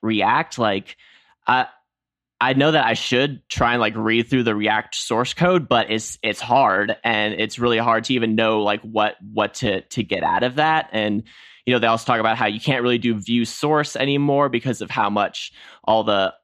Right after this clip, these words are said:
all the stuff gets minified and, and spit out. So yeah, it's, it's really hard to even know, like, you're using all these tools and h-, where to even break in to try and figure out how they, how they work. Luckily, it's like docs have gotten a lot better. So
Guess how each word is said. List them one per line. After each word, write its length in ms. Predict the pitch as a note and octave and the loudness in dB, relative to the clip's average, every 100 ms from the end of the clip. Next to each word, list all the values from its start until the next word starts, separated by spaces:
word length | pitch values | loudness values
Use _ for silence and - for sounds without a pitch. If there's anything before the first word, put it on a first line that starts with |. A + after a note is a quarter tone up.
| _ - | _ -2
all 140 | A2 | -2
the 60 | G#2 | 0
stuff 200 | - G#2+ | -2 -2
gets 160 | - | -2
minified 680 | B2+ C#3+ D3 D3+ C3 B2+ B2+ | 0 2 2 2 2 2 2
and, 160 | G2+ G2 | -2 -4
and 200 | G2+ - | -4 -6
spit 280 | - A2+ A#2 | -4 -2 2
out. 300 | A#2+ C3 - | 2 0 -2
So 400 | B2+ G#2 G2+ A2+ - - - | -2 0 0 -4 -14 -20 -2
yeah, 240 | C3 B2+ | 0 2
it's, 220 | A2 A2+ | 0 -2
it's 240 | - A2+ A2+ | -4 -4 0
really 220 | C#3 C#3 | 0 2
hard 280 | B2 C3 F2+ | 2 2 0
to 100 | A#2 | -2
even 500 | A2 A#2+ A2 G#2 - | 0 0 0 -2 -4
know, 380 | - A2 A2 G#2 | -2 0 2 2
like, 300 | G#2 F#2+ - | 0 -2 -2
you're 140 | A2 A#2+ | 0 2
using 200 | B2+ C3+ | 2 2
all 80 | |
these 200 | G#2 G2+ | 0 -2
tools 420 | - C3 C3 A#2 G#2+ | -2 0 2 0 0
and 260 | G2+ F#2 - _ - | -2 -4 -8 _ -12
h-, 140 | - _ | -12 _
where 300 | A2+ A#2+ A#2+ | 0 2 2
to 60 | D#2 | 2
even 340 | A#2 A#2 A2+ | 0 0 0
break 320 | G#2 G#2 G#2 | 0 0 0
in 160 | A#2+ G#2+ | -2 -2
to 60 | |
try 160 | G#2+ G#2+ | -4 -4
and 100 | G2+ | -2
figure 220 | - G#2+ | -2 -2
out 100 | G2 | -2
how 180 | A#2 G#2 | 0 0
they, 180 | G2+ G2+ | 0 -2
how 140 | A#2+ A#2+ | -2 -2
they 160 | F#2+ | 0
work. 440 | F2+ G2+ A2 F#2+ A2+ | -2 0 0 0 0
Luckily, 360 | D#3+ D#3 C#3+ | 0 2 0
it's 100 | A#2 | 0
like 240 | A2+ G2+ - | -2 -2 2
docs 300 | A2+ A#2 - | 2 2 -2
have 100 | - | -2
gotten 240 | G2 F#2+ | 0 0
a 40 | |
lot 260 | G2+ G2 F#2 | 0 0 2
better. 260 | G#2 G2+ G2+ | 0 0 -2
So 400 | - F#2+ G2 | -2 0 0